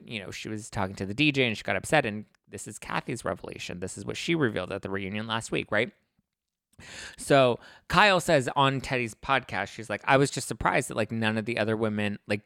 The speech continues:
really talked about it or brought up what they remember, how they remember Kathy talking to me at the reunion." And apparently they spoke about it for quite a while, and the other women, for the most part, were kind of just quiet and letting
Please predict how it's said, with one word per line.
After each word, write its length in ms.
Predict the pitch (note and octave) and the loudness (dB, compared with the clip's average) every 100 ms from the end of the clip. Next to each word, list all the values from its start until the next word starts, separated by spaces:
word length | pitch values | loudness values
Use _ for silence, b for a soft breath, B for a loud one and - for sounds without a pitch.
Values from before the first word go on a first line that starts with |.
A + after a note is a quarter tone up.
| _ | _
really 300 | G#2+ G#2+ G#2 | -4 -2 -2
talked 460 | - - A#2+ - | -4 -2 -2 -4
about 340 | A2+ G2+ F2 F#2+ | -2 0 2 2
it 100 | G2 | 0
or 100 | G#2 | -2
brought 400 | G#2 A2+ G2+ G2 - | -2 4 4 4 2
up 280 | G#2+ F#2 - | 2 2 0
what 300 | G2 - - | -2 -2 0
they 140 | G#2 | 0
remember, 640 | G2+ G2 F2+ F#2+ F#2+ F2+ F2+ B B B B | 2 0 0 0 2 2 2 B B B B
how 200 | - B2 | 2 2
they 160 | A#2+ A#2+ | 6 4
remember 800 | A2+ A2 G#2 G#2 G#2+ G2+ G2+ - _ _ _ _ | 4 2 0 2 4 4 2 -6 _ _ _ _
Kathy 360 | - G2+ - G#2 | -6 -4 -4 -10
talking 480 | - - C#3 A#2 G#2 | 0 0 2 -2 -4
to 140 | - | -6
me 220 | G2 F2+ | -6 -6
at 240 | - E2+ - | -2 -2 -2
the 80 | G#2+ | -4
reunion." 580 | A2 C3 B2 - - - b b b | 0 0 -2 -8 -12 -14 b b b
And 100 | A#2 | -6
apparently 380 | A2 D3 G#3 G3+ | 0 2 4 4
they 140 | D3+ | 4
spoke 260 | C3 D3+ D3 | 4 6 6
about 200 | C3+ B2 | 8 6
it 80 | B2 | 4
for 120 | A#2+ | -2
quite 300 | - A2 G#2+ | 0 2 4
a 40 | |
while, 400 | G#2 G2 F#2+ A#2 | 4 4 4 2
and 140 | C#3+ A#2 | 2 0
the 80 | G#2 | 0
other 220 | G2+ G#2+ | 2 0
women, 280 | G#2 G2+ G2+ | 0 -2 -4
for 120 | A2+ | -4
the 80 | G#2 | -2
most 280 | G2+ F#2 - | -2 -2 -4
part, 180 | G2 | -4
were 80 | G2+ | -4
kind 240 | - G2+ G2+ | -6 -6 -6
of 60 | |
just 180 | G2+ - | -6 -8
quiet 400 | - F#2+ F#2 G2+ | -2 -2 -2 -4
and 120 | A2 | -6
letting 380 | G#2 F#2+ G2 F#2+ | -6 -6 -6 -8